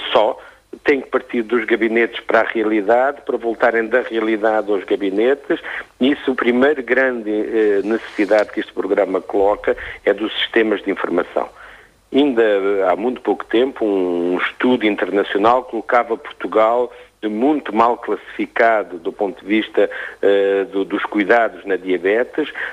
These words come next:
mas principalmente porque não sabemos o que temos, não sabemos que cuidados estamos a ter. A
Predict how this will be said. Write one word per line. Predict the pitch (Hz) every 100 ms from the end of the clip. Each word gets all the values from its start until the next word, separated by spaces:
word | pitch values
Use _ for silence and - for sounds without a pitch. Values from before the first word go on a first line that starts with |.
| -
mas | 135
principalmente | - - 202 202 160 - 135 123 139 170 165
porque | - - 180
não | 180
sabemos | 180 165 165 170 160
o | 170
que | -
temos, | 139 104 - - _ - _ _
não | 127
sabemos | 131 127 131 147 -
que | -
cuidados | - 143 123 - - -
estamos | - 113 - -
a | 95
ter. | - 90 - _ _ - - - -
A | -